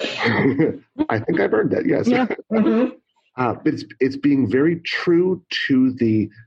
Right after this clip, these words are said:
Speaker 1: complex motion of the stifle joint.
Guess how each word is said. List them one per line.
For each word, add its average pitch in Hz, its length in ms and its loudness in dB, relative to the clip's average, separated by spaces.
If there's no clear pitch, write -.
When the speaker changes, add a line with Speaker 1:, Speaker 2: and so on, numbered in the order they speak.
Speaker 1:
complex 151 1080 -2
motion 110 680 0
of 104 160 0
the 196 80 0
stifle 151 480 0
joint. - 320 -6